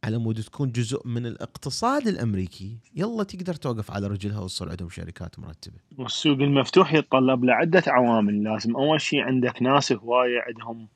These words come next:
Speaker 2: آه، قابلية إنه يشترون هواية، وهاي الطبيعة مو من
Speaker 1: صرف.
Speaker 2: الناس الصينيين، ما عندهم هاي الطبيعة، خاصة اللي موجودين هناك.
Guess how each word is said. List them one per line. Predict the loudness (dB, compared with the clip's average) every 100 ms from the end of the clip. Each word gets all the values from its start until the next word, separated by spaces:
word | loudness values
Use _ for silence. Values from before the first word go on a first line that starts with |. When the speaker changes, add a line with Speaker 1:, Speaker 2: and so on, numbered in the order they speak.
| _ _ _ -20 _ -4
Speaker 2:
آه، | 0 0 0 -2 0 6
قابلية | 6 8 6 6 4
إنه | 2 2 4
يشترون | 2 2 2 4 2
هواية، | 2 2 4 4
وهاي | 0 2 2 2
الطبيعة | 2 4 6 4
مو | 4 2
من | 4
Speaker 1:
صرف. | 4 2 2
Speaker 2:
الناس | 2 2
الصينيين، | -2 0 2 4 4
ما | 4
عندهم | 2 0
هاي | 0 -2
الطبيعة، | -2 -8 -6 -6 -8 -10 _ _ _ _ -2
خاصة | 4 4 4 2
اللي | 2 4
موجودين | 4 4 2 2 2 0
هناك. | 0 0 0 -4 -4